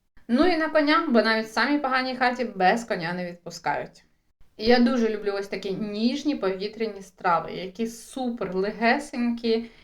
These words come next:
і викликають тільки задоволення, нічого окрім задоволення. Сам по собі пиріг дійсно легкий як в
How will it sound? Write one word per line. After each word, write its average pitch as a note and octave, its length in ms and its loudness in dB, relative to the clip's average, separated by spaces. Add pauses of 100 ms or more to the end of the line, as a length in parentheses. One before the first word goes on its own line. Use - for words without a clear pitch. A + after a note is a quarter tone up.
(160)
і A3+ 400 2
викликають G#3+ 1080 -2
тільки A3+ 500 0
задоволення, E3+ 640 -4
нічого F#3 500 -2
окрім F#3 340 -6
задоволення. F3 640 -6
Сам G#3 260 -4
по F#3+ 100 -10
собі F#3 240 -8
пиріг F#3+ 460 -8
дійсно F#3 540 -10
легкий F#3 420 -6
як F#3+ 220 -6
в - 40 -20